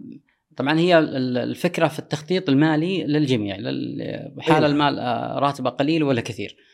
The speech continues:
Speaker 1: آه، عندي يعني خ-، أقول أربع ركائز في التخطيط المالي.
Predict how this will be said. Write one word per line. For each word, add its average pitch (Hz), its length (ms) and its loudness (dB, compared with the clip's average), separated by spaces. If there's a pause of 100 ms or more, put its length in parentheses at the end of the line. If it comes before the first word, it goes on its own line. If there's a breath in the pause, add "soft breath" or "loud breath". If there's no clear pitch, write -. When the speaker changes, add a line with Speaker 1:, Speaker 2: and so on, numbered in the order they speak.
(300 soft breath)
Speaker 1:
آه، 57 1200 -4 (180)
عندي 160 280 2
يعني 156 280 2
خ-، 151 80 -10
أقول 143 260 -2
أربع 135 240 4
ركائز 107 340 -2
في - 60 -20
التخطيط - 300 -6
المالي. 95 360 -8